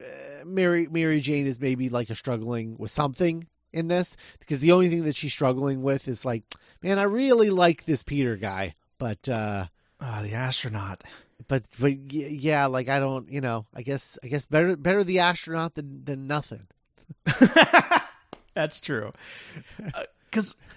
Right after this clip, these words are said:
Speaker 2: 'cause, like, you know, there's that scene where they find themselves again back in their backyards, you know, her, m-, you know, the fence. And
Speaker 1: Yeah.
Speaker 2: I w-, I completely forgot. I mean, I, I remember that she married, she's engaged to the astronaut,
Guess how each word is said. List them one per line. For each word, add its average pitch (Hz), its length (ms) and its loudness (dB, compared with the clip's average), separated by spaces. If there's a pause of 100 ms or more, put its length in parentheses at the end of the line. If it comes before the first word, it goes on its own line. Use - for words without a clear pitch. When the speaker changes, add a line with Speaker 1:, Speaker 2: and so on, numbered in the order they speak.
(140)
Speaker 2:
'cause, 190 220 4
like, 202 240 4
you 208 80 6
know, 214 100 8
there's 190 160 8
that 185 140 2
scene 214 260 4
where 196 160 8
they 165 120 6
find 175 280 8
themselves 160 440 6
again 135 420 4
back 131 260 6
in 139 60 -4
their 131 140 0
backyards, 117 880 0
you 139 80 -2
know, 113 100 0
her, 127 420 2 (320)
m-, 143 220 -2
you 147 80 6
know, 127 100 6
the 120 80 0
fence. - 640 0 (420)
And 107 340 -4
Speaker 1:
Yeah. 104 280 -14 (1000)
Speaker 2:
I 165 100 8
w-, 226 180 8
I 175 80 6
completely 156 680 2
forgot. 127 480 0
I 185 60 4
mean, 254 120 6
I, 226 140 6
I 208 100 8
remember 214 540 6
that 156 120 2
she 156 160 0
married, 131 600 0
she's 151 160 0
engaged 139 400 0
to 135 60 -4
the 117 140 -4
astronaut, 120 520 -2